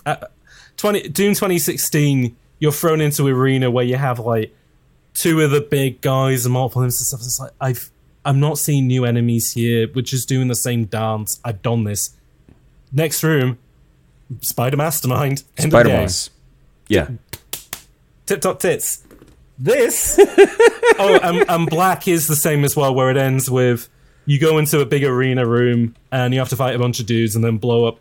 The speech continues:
Speaker 1: two concrete things and then end of the game. That's it. This, they run out of enemies about,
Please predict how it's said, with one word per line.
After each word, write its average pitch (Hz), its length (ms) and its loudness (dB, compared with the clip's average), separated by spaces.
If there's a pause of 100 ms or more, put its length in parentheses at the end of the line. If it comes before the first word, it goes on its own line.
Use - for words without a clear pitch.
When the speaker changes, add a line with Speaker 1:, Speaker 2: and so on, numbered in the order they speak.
Speaker 1:
two 113 420 -2
concrete 113 460 -6
things 107 460 -4
and 120 100 -4
then 107 220 -4 (500)
end 90 100 -20
of 85 60 -20
the - 60 -14
game. 95 200 -6 (220)
That's - 200 -12
it. - 120 -16 (1500)
This, 139 760 -2 (760)
they 180 240 0
run 208 240 0
out 233 180 0
of 170 80 0
enemies 131 720 0
about, 131 460 0